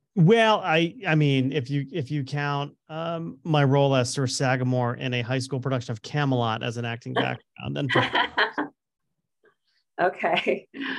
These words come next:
Speaker 1: um, I've done stand-up, but that's, that's about
Speaker 2: Really?
Speaker 1: that's about it. Yeah.
Speaker 2: Interesting.
Speaker 1: Yeah, yeah. I, I, uh,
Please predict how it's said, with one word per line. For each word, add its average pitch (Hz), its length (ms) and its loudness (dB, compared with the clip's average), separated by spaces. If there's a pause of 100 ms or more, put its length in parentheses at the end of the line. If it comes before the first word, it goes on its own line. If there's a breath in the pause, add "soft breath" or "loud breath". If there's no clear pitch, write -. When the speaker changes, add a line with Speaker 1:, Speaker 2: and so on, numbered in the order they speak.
(160 loud breath)
Speaker 1:
um, 143 420 0
I've 160 180 0
done 185 180 4
stand-up, 139 540 0 (180)
but 135 220 2
that's, 123 260 2
that's 139 260 -2
about 135 320 2
Speaker 2:
Really? - 340 0 (200)
Speaker 1:
that's 123 240 -6
about 107 300 -4
it. - 140 -8
Yeah. 107 200 -6 (460)
Speaker 2:
Interesting. - 720 -2 (200)
Speaker 1:
Yeah, 160 200 -2 (220)
yeah. 147 180 -10
I, 135 140 -8 (180)
I, 131 240 -8
uh, 127 240 -6